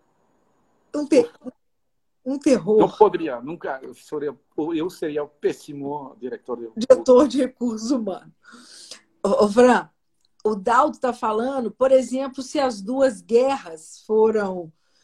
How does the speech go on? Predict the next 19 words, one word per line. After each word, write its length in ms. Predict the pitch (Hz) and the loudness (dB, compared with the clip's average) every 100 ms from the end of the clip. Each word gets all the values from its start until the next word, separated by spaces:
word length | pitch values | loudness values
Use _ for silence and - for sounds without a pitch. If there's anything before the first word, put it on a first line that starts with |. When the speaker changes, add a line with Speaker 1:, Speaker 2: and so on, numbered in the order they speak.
| _ | _
Speaker 1:
eu 140 | 359 427 | 2 4
acho 200 | 453 - | 4 0
que 60 | |
é 80 | 480 | 0
negativamente. 1000 | 427 381 415 - 381 370 294 233 202 247 | 0 -2 -4 -4 -2 -4 -4 -6 -8 -10
O 40 | |
que 120 | 240 349 | -10 -8
que 120 | 359 | -6
mais, 640 | 359 381 392 349 - - - | -4 -2 -2 -2 -6 -12 0
é, 120 | 208 | 0
n-, 260 | 208 240 233 | 2 -2 -2
no, 180 | 247 277 | -4 -2
nesses 360 | 254 277 320 262 | -4 -4 -6 -4
duzentos 460 | 320 381 494 - | -4 -2 -4 -6
e 80 | 370 | -10
cinquenta 560 | - 339 - 294 285 240 | -4 -4 -2 -2 2 4
anos 280 | 240 254 208 | 4 2 0
de 80 | |
história 800 | 214 - - 214 233 233 196 - | -6 -8 0 4 6 6 2 -2